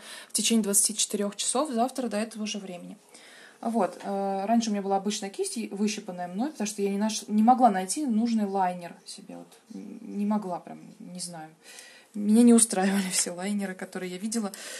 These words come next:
Они были все достаточно мягкие, потому что мне вот, э, всегда не хватает упругости.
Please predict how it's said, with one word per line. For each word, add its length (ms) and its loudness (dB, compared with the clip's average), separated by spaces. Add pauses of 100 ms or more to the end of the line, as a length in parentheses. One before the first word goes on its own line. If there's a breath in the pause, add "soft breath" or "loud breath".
(120)
Они 180 8
были 160 8
все 160 2
достаточно 480 4
мягкие, 560 4
потому 380 -10
что 420 -8
мне 200 -6
вот, 100 -10 (100)
э, 240 -16 (400 soft breath)
всегда 220 -8
не 100 0
хватает 460 -2
упругости. 760 -6